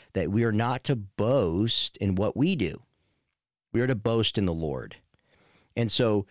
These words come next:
make sure that as you bear each other's loads, uh, we have to also, one of the other things we saw, that we have to make sure that we are in check.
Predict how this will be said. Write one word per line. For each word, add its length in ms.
make 260
sure 320
that 180
as 260
you 420
bear 260
each 200
other's 280
loads, 640
uh, 240
we 220
have 240
to 100
also, 640
one 220
of 40
the 80
other 120
things 240
we 60
saw, 420
that 120
we 120
have 180
to 80
make 160
sure 220
that 240
we 160
are 160
in 100
check. 400